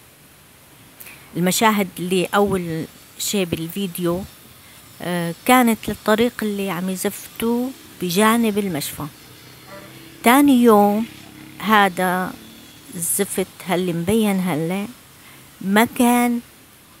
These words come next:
قبل بيوم واحد. كل هي المسافة زفتوها بنص يوم.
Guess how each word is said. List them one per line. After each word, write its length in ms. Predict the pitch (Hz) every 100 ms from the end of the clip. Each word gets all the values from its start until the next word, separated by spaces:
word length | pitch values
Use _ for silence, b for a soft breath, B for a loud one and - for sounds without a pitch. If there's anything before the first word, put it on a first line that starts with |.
| - - - -
قبل 320 | 214 196 185
بيوم 560 | 185 190 208 208 185
واحد. 360 | 165 - - - - - - - -
كل 80 | 277
هي 380 | 247 220 240 233
المسافة 640 | 220 233 - 240 240 240
زفتوها 720 | 208 185 - - 185 175 160 170 - - - - - - B B B - - - 170
بنص 1900 | 196 190 190 190 185 185 180 - - - - - - 190 233 - - - -
يوم. 320 | 185 165 156